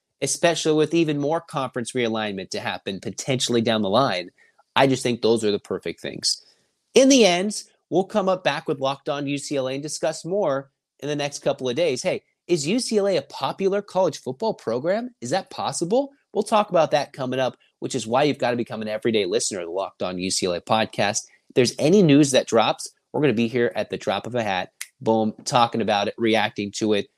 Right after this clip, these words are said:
and giving you the best content available on Locked On U C L A podcast. Other than that, this has been Locked On U C L A. I'm Zach Anderson Yoxheimer signing off. Tune in,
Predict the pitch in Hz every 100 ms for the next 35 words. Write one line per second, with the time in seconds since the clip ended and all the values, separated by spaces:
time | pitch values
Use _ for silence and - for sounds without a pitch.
0 | _ _ 110 107 117 113 113 104 110 -
1 | 120 110 110 110 104 95 95 92 87 90
2 | 98 - 98 98 95 - 87 85 107 104
3 | - 107 98 - _ _ _ _ 175 185
4 | 147 135 135 135 - - 135 135 117 -
5 | 120 110 110 _ _ - 113 120 120 110
6 | 110 107 - 98 120 117 117 113 110 101
7 | 95 - 101 107 - 98 95 - 143 151
8 | 135 131 127 - _ _ _ - 233 214
9 | 175 165